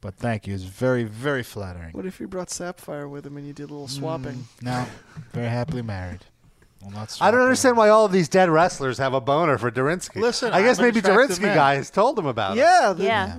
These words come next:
Speaker 2: <laughs> your
Speaker 4: He's up
Speaker 2: reputation.
Speaker 4: there telling stories.
Speaker 1: Jeez. Well, he's talking out of school then, because I did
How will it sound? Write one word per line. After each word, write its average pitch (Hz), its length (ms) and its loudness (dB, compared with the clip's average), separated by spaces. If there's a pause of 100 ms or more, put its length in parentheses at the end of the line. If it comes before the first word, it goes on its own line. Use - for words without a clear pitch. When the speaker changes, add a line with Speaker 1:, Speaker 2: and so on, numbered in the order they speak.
Speaker 2:
<laughs> - 80 -20
your 233 200 0
Speaker 4:
He's 294 200 2
up 302 120 4
Speaker 2:
reputation. 302 60 -8
Speaker 4:
there 285 160 2
telling 285 360 -2
stories. 220 680 -2
Speaker 1:
Jeez. - 680 -8 (520)
Well, 165 120 2
he's 226 280 0
talking 208 480 -2
out 180 160 2
of 156 80 -2
school 165 340 -2
then, 120 220 -4
because 120 280 -8
I 151 200 0
did 143 160 -14